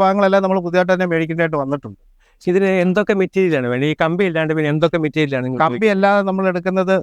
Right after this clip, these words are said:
Speaker 1: മെഷ് ഉണ്ട്, ഇതിന്റെ പുറത്ത് ചുറ്റാനായിട്ട്. കമ്പി അടിച്ചു കഴിഞ്ഞിട്ട് അതിന്റെ പുറത്ത് നമ്മൾ മെഷ് മൊത്തം ചുറ്റിയെടുക്കും. ചുറ്റിയെടുത്തിട്ട് പിന്നെ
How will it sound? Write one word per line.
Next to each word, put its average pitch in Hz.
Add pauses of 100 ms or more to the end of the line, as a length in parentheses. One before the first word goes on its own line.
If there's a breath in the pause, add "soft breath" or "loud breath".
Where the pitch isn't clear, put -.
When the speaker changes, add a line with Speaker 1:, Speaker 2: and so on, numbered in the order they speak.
(260)
Speaker 1:
മെഷ് 160
ഉണ്ട്, 117 (440)
ഇതിന്റെ 170
പുറത്ത് 175
ചുറ്റാനായിട്ട്. 160
കമ്പി 170
അടിച്ചു 170
കഴിഞ്ഞിട്ട് 170
അതിന്റെ 165
പുറത്ത് 165
നമ്മൾ 170
മെഷ് 160
മൊത്തം 165
ചുറ്റിയെടുക്കും. 120 (460)
ചുറ്റിയെടുത്തിട്ട് 180
പിന്നെ 180